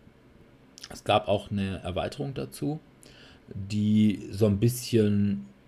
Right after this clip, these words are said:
mehr Karten und mehr von diesen kleinen Abenteuern dabei hat. Also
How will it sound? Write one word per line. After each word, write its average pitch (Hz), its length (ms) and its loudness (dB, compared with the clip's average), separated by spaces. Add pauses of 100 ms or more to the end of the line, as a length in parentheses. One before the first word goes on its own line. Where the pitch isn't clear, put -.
(300)
mehr 98 420 2
Karten 101 1000 0
und 87 680 -8
mehr 95 680 -2 (400)
von 92 220 -4
diesen 92 320 -6
kleinen 113 500 0
Abenteuern 107 960 -4 (280)
dabei 95 420 -4
hat. 98 400 -10
Also 90 320 -8